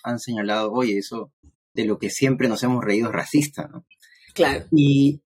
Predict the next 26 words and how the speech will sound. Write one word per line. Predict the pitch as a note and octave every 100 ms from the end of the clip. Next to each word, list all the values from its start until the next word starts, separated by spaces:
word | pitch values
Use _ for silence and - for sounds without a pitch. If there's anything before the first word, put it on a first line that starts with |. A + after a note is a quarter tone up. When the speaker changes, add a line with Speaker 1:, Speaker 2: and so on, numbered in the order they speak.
| -
Speaker 1:
y | C#3+ C3
en | B2+ B2+
verdad | B2+ C3 D3+ F3 F3 -
es, | C#3 D3 C#3+ C3+ -
yo | - C3 C#3
creo, | C#3+ D3+
muy, | D#3 F3+ F#3+ F#3 F3
muy | D#3 E3
antiguo | D#3 C#3+ C#3+ D3+ D3 D3 D3
esa | C#3+ C#3+
forma | - C#3 C#3 C#3
de, | C3+ A#2
de | A2+
concebir, | - A#2 G#2 - G#2 A#2+ C3 B2 - _ -
eh, | A2+ -
el | A2 A2
humor | G#2+ A#2
en | B2+
el | B2 -
Perú, | G#2 A2+ A#2
¿no? | G2+ G#2+
Yo | A2+
incluso | B2+ - E3 E3+ F#3 E3
creo | D#3 E3
que | F3+
eso | F3 F3+ E3